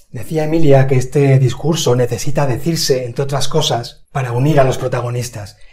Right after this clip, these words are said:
Y, y no se nos tiene que escapar que el narrador de Talpa, de Juan Rulfo, es un narrador en primera persona del plural. Es un narrador que habla siempre desde un nosotros. Natalia y yo pensamos, Natalia y yo hicimos, Natalia y yo nos dormimos.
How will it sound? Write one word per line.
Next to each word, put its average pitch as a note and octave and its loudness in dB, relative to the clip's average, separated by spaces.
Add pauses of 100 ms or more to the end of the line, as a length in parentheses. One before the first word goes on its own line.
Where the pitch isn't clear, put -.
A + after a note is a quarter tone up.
(120)
Y, A#2+ -2 (340)
y C#3+ -10
no C3+ -2
se C3+ -2
nos D3+ 2
tiene D#3 4
que D#3 2
escapar D3+ 2
que A#2+ 0
el B2+ -4
narrador B2 4
de B2+ 2
Talpa, C3 0
de A#2+ -4
Juan B2 -4
Rulfo, C3 -2 (420)
es - -8
un D3 2
narrador C#3 4
en C3+ 4
primera C3 4
persona C3+ 4
del B2 2
plural. A#2+ 4 (140)
Es - -8
un D3 -2
narrador C#3+ 2
que C#3+ 4
habla D3 2
siempre D3 2
desde C3+ 0
un C#3+ 2
nosotros. C3 -4
Natalia C#3 -2
y C3 2
yo D3 2
pensamos, C3+ 0 (220)
Natalia C3+ 0
y C#3 0
yo C3+ 2
hicimos, C3+ -4 (240)
Natalia C3 -4
y B2+ -2
yo C3+ 2
nos B2+ 2
dormimos. C3 0